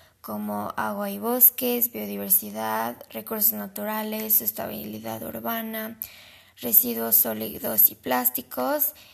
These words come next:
y hasta al final llegaron a discutir la legislación ambiental en el país, y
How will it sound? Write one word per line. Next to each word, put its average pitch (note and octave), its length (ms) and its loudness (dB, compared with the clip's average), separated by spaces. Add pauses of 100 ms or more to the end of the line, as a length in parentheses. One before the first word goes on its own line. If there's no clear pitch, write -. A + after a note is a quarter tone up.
(240)
y C#4 400 0 (400)
hasta A#3 480 -2
al G#3+ 80 -4
final A#3+ 720 0 (120)
llegaron A3 680 -4
a G#3 160 -4
discutir G#3+ 680 -4
la G#3 280 -4
legislación G3+ 680 0
ambiental G3+ 680 -6
en G3+ 160 -6
el G3 100 -6
país, G3 540 0 (800)
y B3+ 480 -2